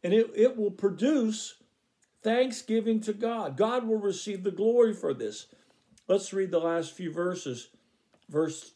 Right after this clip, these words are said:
twelve, "For the ministry of this service," meaning the offerings to the poor who need help, "is not only fully supplying the needs of the saints"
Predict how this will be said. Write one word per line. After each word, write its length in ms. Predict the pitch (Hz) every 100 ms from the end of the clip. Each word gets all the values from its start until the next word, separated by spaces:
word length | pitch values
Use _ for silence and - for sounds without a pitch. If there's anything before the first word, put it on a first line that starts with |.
| _ -
twelve, 500 | - 196 143 104 -
"For 140 | 175
the 120 | 180
ministry 760 | 180 233 277 - 196 175 190 - _ -
of 220 | 156 143
this 200 | 214 247
service," 720 | - 240 262 185 101 131 - _ _ -
meaning 520 | 156 196 180 165 156 _ _ _ _ _ _ _ _ _ _
the 100 | -
offerings 580 | 156 185 185 175 160 143
to 140 | - -
the 120 | 139
poor 640 | - - 214 180 - - - _ _ _ _ _ _
who 200 | 135 147
need 320 | 143 175 180
help, 440 | 147 180 127 - - _ _ _ _ _
"is 220 | 170 156 170
not 240 | 202 247
only 340 | 247 226 196
fully 500 | - - 233 262 254
supplying 720 | 220 190 - - 214 214 214 190
the 100 | 160
needs 340 | 180 214 170
of 120 | 151
the 80 | 139
saints" 680 | 127 240 240 139 - -